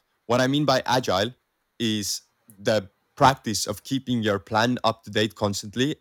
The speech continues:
and not thinking too much ahead, too specifically, uh, to the point where it makes it hard for you to actually keep your plan up to date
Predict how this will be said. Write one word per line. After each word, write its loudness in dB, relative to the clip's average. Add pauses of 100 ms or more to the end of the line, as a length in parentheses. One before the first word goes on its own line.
and -2
not 0
thinking -4
too 0
much 0
ahead, 0 (200)
too -2
specifically, -2 (360)
uh, 2
to -8
the -2
point -2
where 2
it -4
makes 0
it -8
hard 4
for -12
you -4
to -6
actually -4
keep -10
your -6
plan -2
up 0
to -12
date 0